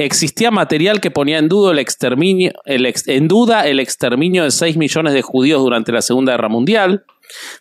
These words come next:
Dijo que quizás habrían muerto unos doscientos o trescientos mil judíos,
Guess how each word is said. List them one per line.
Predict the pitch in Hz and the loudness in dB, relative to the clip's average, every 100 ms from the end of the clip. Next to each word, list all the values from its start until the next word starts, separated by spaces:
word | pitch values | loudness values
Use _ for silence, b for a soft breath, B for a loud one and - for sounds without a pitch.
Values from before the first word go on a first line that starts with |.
| - | -4
Dijo | 226 226 | 0 -2
que | - 151 | -2 -6
quizás | 165 - 247 240 | -4 0 0 0
habrían | 170 151 175 147 | 0 0 0 2
muerto | 156 185 214 - 156 131 | 0 0 -2 0 0 2
unos | 165 170 143 | 0 0 -2
doscientos | 139 - 214 220 185 143 131 | -2 0 0 0 0 0 -2
o | |
trescientos | 113 120 131 113 110 | -2 -2 -2 -2 -2
mil | 120 156 | 0 0
judíos, | 147 131 165 220 139 170 - | 0 0 2 4 2 0 -4